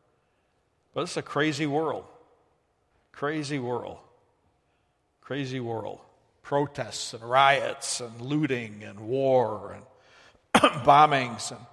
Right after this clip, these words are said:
assassinations. There was another assassination in Iran. Uh,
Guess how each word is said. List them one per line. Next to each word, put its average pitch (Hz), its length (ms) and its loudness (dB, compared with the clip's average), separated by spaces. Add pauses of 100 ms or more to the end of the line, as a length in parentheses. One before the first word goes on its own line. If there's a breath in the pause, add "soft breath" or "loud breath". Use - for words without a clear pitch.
(280 soft breath)
assassinations. 131 960 -2
There 127 100 -10
was 107 80 -12
another 127 320 -4
assassination 127 840 -4
in 123 140 -12
Iran. 117 480 -6 (720 soft breath)
Uh, 123 220 -12